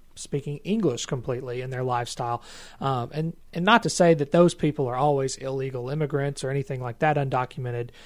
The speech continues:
um, people here in the United States, but I'm trying to make a point to say that I think a lot of people that, um, are that way, um, maybe they,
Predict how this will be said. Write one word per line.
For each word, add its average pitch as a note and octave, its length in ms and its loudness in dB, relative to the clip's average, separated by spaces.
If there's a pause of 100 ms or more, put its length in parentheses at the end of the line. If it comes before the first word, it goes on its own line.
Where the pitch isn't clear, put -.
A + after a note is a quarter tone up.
(280)
um, A#2 320 -8 (500)
people F#3+ 360 4
here C3 160 2
in B2+ 80 0
the B2+ 80 0
United A#2+ 300 -2
States, C3 320 0
but E3 240 6
I'm D3+ 140 4
trying A3 220 4
to G#3 80 6
make D3+ 160 4
a C#3+ 40 -6
point C#3 280 0
to - 80 -12
say C#3 300 2
that C3+ 140 0
I C#3+ 80 -2
think A#3+ 220 -4
a F#3+ 40 2
lot D3 260 4
of D3+ 100 -2
people C#3+ 360 -2
that, B2 360 -4 (100)
um, A#2+ 360 -8
are F#3+ 260 4
that B2+ 220 2
way, B2+ 400 -6 (400)
um, C3 480 -8 (120)
maybe F#3 360 2
they, E3 720 2